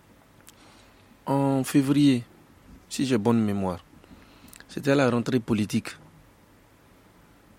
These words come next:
du Parena, le parti de Tcheblin Dramé.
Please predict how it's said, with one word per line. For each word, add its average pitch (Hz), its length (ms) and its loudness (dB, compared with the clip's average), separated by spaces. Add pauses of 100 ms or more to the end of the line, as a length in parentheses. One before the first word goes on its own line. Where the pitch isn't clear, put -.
du 104 560 -6 (100)
Parena, 101 440 2 (1160)
le - 120 -20
parti 95 280 -2
de 98 220 -2 (120)
Tcheblin 98 320 0
Dramé. 82 400 -6